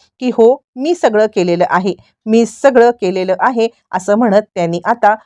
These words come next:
अ, बोललेलं आहे. बरं, हे सगळं चालू अस-, त्याबरोबरच ते सांगते, ती आता चिडलेलीच आहे ना, ती आता सांगायला लागते, "मग या सगळ्यामध्ये तन्वीचं काय सत्य? तन्वी का तिकडे आली होती हे सुद्धा मला कळलंच पाहिजे," असं म्हटल्यावरती मग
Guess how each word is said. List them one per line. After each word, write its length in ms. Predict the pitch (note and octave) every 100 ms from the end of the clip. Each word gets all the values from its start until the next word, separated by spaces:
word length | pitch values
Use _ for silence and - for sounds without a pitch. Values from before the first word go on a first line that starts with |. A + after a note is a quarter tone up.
| _
अ, 160 | G3+ G#3+
बोललेलं 460 | G#3 G3+ F3+ D#3+ D#3
आहे. 180 | E3
बरं, 180 | F#3+ A3+
हे 140 | A3 G#3
सगळं 280 | G#3+ G3
चालू 340 | G3+ F3 D#3+ E3+
अस-, 80 | F3+ _ -
त्याबरोबरच 680 | F#3 E3+ F3 F3+ G3 G3 G3
ते 120 | G3+ F3+
सांगते, 400 | - - A3 G#3+
ती 200 | B3 B3+
आता 200 | A#3+ B3+
चिडलेलीच 640 | - A#3 G3+ G#3 F#3 F3+
आहे 100 | E3+
ना, 140 | B3
ती 420 | G3 _ _ - G#3+
आता 240 | A3+ A3+ A3+
सांगायला 400 | G#3+ F3+ F3+ F#3
लागते, 320 | A3+ - A3+
"मग 240 | G#3 G#3
या 160 | F#3 F#3
सगळ्यामध्ये 580 | F#3+ F3+ G3+ G#3+ G3 A3 G#3+
तन्वीचं 420 | G3+ G3+ B3+ C#4
काय 220 | C#4 A3+
सत्य? 400 | A3 F#3+ F#3 F3 D#3+ _ _ -
तन्वी 360 | A3 G#3 A#3+
का 240 | C#4 F3+ E3+
तिकडे 380 | F3 C4 G#3+ A#3
आली 240 | G3+ G3+ G3+
होती 380 | C4+ C4+ A#3+ G#3+
हे 140 | F#3+
सुद्धा 360 | F#3+ C4 F#3 A3
मला 280 | A3+ E3+ F3
कळलंच 460 | F3 A#3 A#3+ B3+ -
पाहिजे," 340 | D#3+ D#3+ D#3+ - _ _
असं 240 | - F#3 G#3
म्हटल्यावरती 600 | F#3+ E3+ E3+ G#3 G#3 G3+
मग 180 | F3+